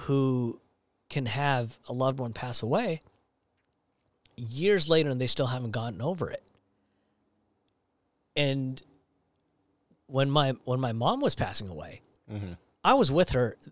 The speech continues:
Speaker 1: till the very last breath. So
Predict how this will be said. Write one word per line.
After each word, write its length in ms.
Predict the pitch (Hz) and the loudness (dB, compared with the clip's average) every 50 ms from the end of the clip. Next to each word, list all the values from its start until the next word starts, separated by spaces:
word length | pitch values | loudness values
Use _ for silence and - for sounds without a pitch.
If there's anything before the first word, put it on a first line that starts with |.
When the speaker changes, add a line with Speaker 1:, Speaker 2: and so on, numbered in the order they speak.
| _ _ _ _ - | _ _ _ _ 0
Speaker 1:
till 160 | - 226 254 | 4 4 6
the 140 | 214 156 135 | 6 6 6
very 240 | 160 156 143 123 | 6 6 4 4
last 340 | 117 123 117 110 - - 101 | 2 0 -2 -2 -2 -4 -6
breath. 360 | 92 90 82 80 - - - _ _ _ _ _ _ _ _ | -6 -10 -10 -12 -12 -16 -20 _ _ _ _ _ _ _ _
So 480 | - - - 151 135 127 123 117 113 - | -4 0 2 2 4 4 2 2 0 -4